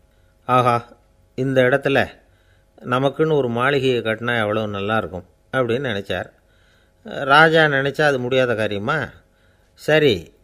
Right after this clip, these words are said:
இந்த நிலம் யாருக்கு சொந்தம்னு விசாரிங்க" அப்படின்னார் பக்கத்துல இருந்தவங்க கிட்ட. அவங்கெல்லாம் ஓடி போய் விசாரிச்சாங்க. அந்த இடம் வந்து ஒரு வயசான கிழவிக்கு சொந்தம்,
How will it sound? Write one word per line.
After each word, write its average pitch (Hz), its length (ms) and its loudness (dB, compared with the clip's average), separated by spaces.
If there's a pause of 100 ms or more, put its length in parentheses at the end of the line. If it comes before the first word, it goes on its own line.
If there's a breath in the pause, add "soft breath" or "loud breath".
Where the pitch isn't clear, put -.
(120)
இந்த 143 260 -2
நிலம் 143 280 2
யாருக்கு 143 400 4
சொந்தம்னு 123 540 -4
விசாரிங்க" 113 560 -2 (160)
அப்படின்னார் 107 520 -2 (120)
பக்கத்துல 110 420 -4
இருந்தவங்க 98 380 -6
கிட்ட. 92 340 -8 (580 soft breath)
அவங்கெல்லாம் 143 420 -2
ஓடி 135 180 4
போய் 123 200 0
விசாரிச்சாங்க. 110 760 -2 (340)
அந்த 135 240 -2
இடம் 139 300 2
வந்து 160 260 -4
ஒரு 160 140 -2
வயசான 147 540 -2
கிழவிக்கு 135 500 -2
சொந்தம், 113 360 -8